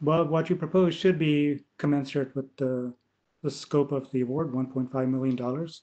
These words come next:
uh, over about five years. You are encouraged to be bit more ambitious than for the typical R O one, but you, uh, but you should not be crazy ambitious.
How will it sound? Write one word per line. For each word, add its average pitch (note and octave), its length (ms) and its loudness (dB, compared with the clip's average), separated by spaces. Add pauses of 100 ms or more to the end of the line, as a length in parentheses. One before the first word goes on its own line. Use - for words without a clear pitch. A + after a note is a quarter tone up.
uh, C3+ 300 -10
over B2 360 -4
about B2 380 -8 (540)
five C#3 240 4
years. D3 460 -2 (840)
You C#3 360 2
are C#3 420 4
encouraged D#3+ 600 -4
to D#3 60 -4
be C#3 460 -2 (260)
bit D3+ 180 -2
more D3 140 2
ambitious D3 460 -2
than C#3 360 -2 (460)
for C#3 140 0
the B2 140 -4
typical D3 460 -4
R C#3+ 200 2
O C#3 40 0
one, G3 340 -2 (140)
but D3 380 2 (600)
you, C#3 520 -2 (240)
uh, B2 340 -2 (760)
but C3+ 180 -2
you C#3 80 -2
should - 160 -8
not C3+ 180 -2
be C3 80 -2
crazy B2 460 -2
ambitious. A#2+ 640 -10